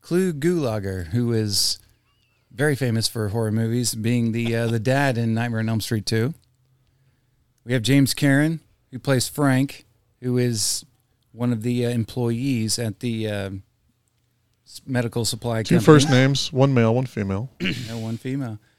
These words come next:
Speaker 1: You have Don Calfa, who plays Ernie.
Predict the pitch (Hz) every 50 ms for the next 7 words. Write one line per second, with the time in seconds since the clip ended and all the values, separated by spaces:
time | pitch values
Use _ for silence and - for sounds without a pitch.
0 | _ _ _ _ _ 285 127 143 143 120 120 147 151 151 147 123 - 147 143 147
1 | 151 - 175 175 180 180 - _ _ _ - 127 - - 135 123 110 - - -
2 | 143 156 170 160 135 123 120 123 139